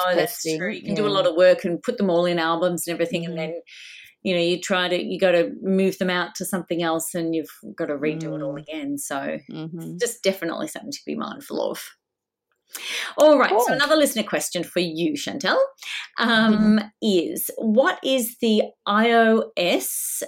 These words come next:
Speaker 1: storage optimization feature and what does it mean for my photos?
Speaker 2: Mm, okay. Um, yes, so this is, uh,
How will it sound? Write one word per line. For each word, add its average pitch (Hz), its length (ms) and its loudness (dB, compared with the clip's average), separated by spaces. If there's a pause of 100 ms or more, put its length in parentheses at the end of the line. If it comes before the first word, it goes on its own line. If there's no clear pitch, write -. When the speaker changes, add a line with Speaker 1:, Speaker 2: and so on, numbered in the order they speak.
Speaker 1:
storage 233 920 2 (160)
optimization 208 1000 0
feature - 480 -4 (840)
and 196 300 0
what 262 160 4
does 403 160 2
it 247 120 -4
mean 180 540 2
for 175 140 -4
my 160 160 0
photos? - 480 0 (1160)
Speaker 2:
Mm, 160 600 -14 (220)
okay. 151 520 -12 (760)
Um, 196 720 6 (100)
yes, 190 500 4
so 196 160 2
this 262 280 2
is, - 340 -2 (640)
uh, 196 260 6